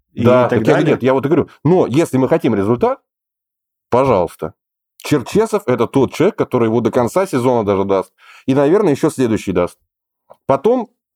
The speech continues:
Speaker 2: что будет, неизвестно, никто не знает, но, скорее всего, как показывает, как бы, карьера Станислава Черчесова, будет выжженное поле. То есть, если мы щас говорим о какой-то системе, что надо вот спортивный директор, генеральный директор, тренер, уж какая-то что-то там создавать на долгие годы, это, конечно, не про Черчесова,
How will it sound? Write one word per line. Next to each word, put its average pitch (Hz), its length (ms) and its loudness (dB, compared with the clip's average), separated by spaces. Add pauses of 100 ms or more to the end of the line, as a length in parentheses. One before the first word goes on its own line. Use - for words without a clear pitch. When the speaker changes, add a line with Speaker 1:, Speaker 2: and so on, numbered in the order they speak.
(420)
Speaker 2:
что 156 180 -4
будет, 143 240 0
неизвестно, 151 380 -2
никто 131 280 -2
не 117 140 0
знает, 226 340 -4
но, 151 180 0
скорее 190 320 -2
всего, 180 300 -2
как 139 180 -4
показывает, 117 600 -2
как 92 120 -8
бы, 90 120 -8
карьера 104 300 -2
Станислава 104 360 -2
Черчесова, 143 500 -2 (220)
будет 190 200 -2
выжженное 143 360 0
поле. 87 320 -2 (360)
То - 60 -6
есть, 101 80 -2
если 123 140 0
мы 113 80 0
щас 107 160 0
говорим 113 180 0
о 95 40 -4
какой-то 107 180 -2
системе, 175 540 -2
что - 160 -4
надо 101 200 0
вот 98 160 -2
спортивный 95 440 -4
директор, 131 500 -4
генеральный 202 420 -2
директор, 151 380 -8 (160)
тренер, 156 360 -2
уж 90 140 -12
какая-то - 300 -6
что-то 101 260 -6
там 92 160 -6
создавать 107 500 -2
на 101 120 -2
долгие 107 280 -2
годы, 180 260 -2
это, 123 100 -6
конечно, 135 220 -2
не 127 80 -2
про 131 100 -4
Черчесова, 85 560 -6